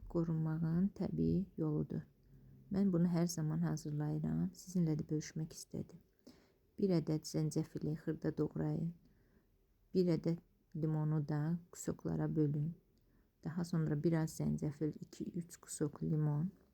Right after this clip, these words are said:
üç dörd xörək qaşığı bal əlavə edib qat-qat bu cürnə hazırlayıram. Soyuducuda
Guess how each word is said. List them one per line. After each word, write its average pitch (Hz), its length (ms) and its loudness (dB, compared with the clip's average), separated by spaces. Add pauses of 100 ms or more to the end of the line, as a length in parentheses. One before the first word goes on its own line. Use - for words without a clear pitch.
(240)
üç 214 220 -2
dörd 170 260 -2
xörək 156 320 -2
qaşığı 156 540 -2 (580)
bal 151 320 0
əlavə 151 560 2
edib 170 460 0 (100)
qat-qat 170 680 -4 (480)
bu 175 100 4
cürnə 156 360 -2
hazırlayıram. 151 840 0 (720)
Soyuducuda 175 760 2